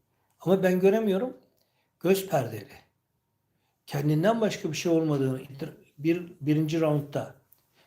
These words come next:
birinci planda kendinden başka bir şey olmadığını ilmen de olsa kabul edersek,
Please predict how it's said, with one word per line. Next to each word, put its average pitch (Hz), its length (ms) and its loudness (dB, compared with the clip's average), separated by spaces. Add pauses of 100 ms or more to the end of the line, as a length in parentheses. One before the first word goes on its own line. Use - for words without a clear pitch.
(200)
birinci 131 380 -6
planda 170 400 -4 (160)
kendinden 147 540 -2
başka 170 340 -4
bir 147 80 -2
şey 156 200 -2
olmadığını 135 640 0 (1160)
ilmen 185 480 2
de 120 100 -10
olsa 120 340 -8
kabul 151 280 -2
edersek, 208 500 -2